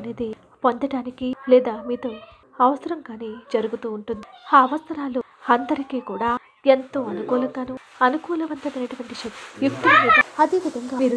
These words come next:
చేసేటటువంటి ప్రతి పనిలోనూ కూడా విజయం రావడానికి అవకాశాలు లేకపోలేదు. అయినప్పటికీ కూడా పండ్లు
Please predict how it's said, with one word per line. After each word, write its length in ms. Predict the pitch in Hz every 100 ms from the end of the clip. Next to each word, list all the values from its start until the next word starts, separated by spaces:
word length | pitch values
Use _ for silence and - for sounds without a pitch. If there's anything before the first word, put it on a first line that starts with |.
| 240
చేసేటటువంటి 640 | 226 226 269 277 262 254 254
ప్రతి 240 | 226 - 294
పనిలోనూ 380 | 233 269 339 339 294
కూడా 160 | 277 254
విజయం 260 | 208 247 240
రావడానికి 400 | 226 214 269 254 226
అవకాశాలు 480 | 202 247 294 311 294 240
లేకపోలేదు. 580 | 214 247 233 214 220 233 - -
అయినప్పటికీ 520 | 285 339 359 339 320 311
కూడా 140 | 247 - _
పండ్లు 280 | 277 294